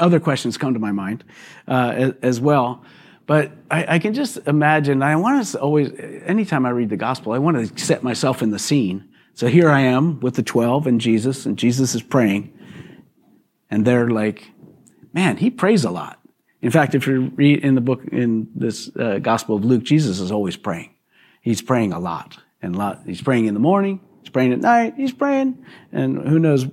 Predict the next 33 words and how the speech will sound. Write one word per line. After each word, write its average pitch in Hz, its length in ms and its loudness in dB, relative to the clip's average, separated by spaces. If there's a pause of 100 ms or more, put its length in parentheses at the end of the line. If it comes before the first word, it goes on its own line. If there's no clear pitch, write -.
what 151 160 4
he's 127 120 4
praying 113 280 0
right 107 180 -4
now. 120 320 -4 (400)
But 127 200 -4
then 262 500 2 (340)
it 143 120 2
was 135 220 2
like 151 280 4
he, 135 240 4
he 123 240 -2
stopped 190 420 -2
his 220 160 -2
prayer 127 480 -4 (560)
and 127 120 0
he 131 60 0
said, 165 200 -2
"I 208 40 0
want 240 180 -4
to 170 40 -2
ask 110 220 -6
you - 60 -10
guys - 240 -18
something. - 320 -20 (2000)
Who 311 180 2
do 349 120 0
the 127 120 0
crowd 139 760 -2
say 107 320 -2
that 92 180 -6
I 80 120 -10
am?" - 180 -16